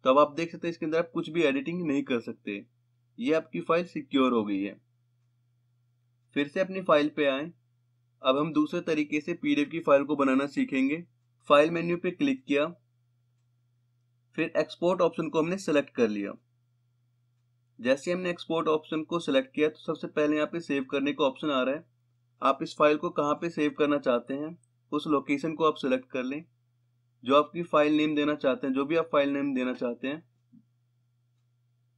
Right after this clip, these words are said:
वह फाइल नेम यहाँ पे टाइप करें, फिर सेव पे क्लिक करें। सेव पे क्लिक करने के बाद आपको पीडीएफ़ का इस तरीके से ऑप्शन आएगा।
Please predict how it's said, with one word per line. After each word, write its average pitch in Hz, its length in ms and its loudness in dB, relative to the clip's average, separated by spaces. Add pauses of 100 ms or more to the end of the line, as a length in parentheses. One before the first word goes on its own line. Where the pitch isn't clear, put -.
(140)
वह 151 120 4
फाइल 165 300 4
नेम 156 240 2
यहाँ 151 140 0
पे 165 140 -4
टाइप 160 340 2
करें, 139 280 -2 (1200)
फिर 170 160 0
सेव 160 340 0 (340)
पे 175 80 -2
क्लिक 165 380 -2
करें। 101 260 -2 (1400)
सेव 175 260 -6
पे 190 100 -6
क्लिक 180 300 -6
करने 165 220 0
के 156 100 -4
बाद 147 300 4
आपको 143 280 0
पीडीएफ़ 151 400 0
का 160 120 -6
इस 156 180 -6
तरीके 156 240 -4
से 165 80 -2
ऑप्शन 131 340 0
आएगा। 135 320 -2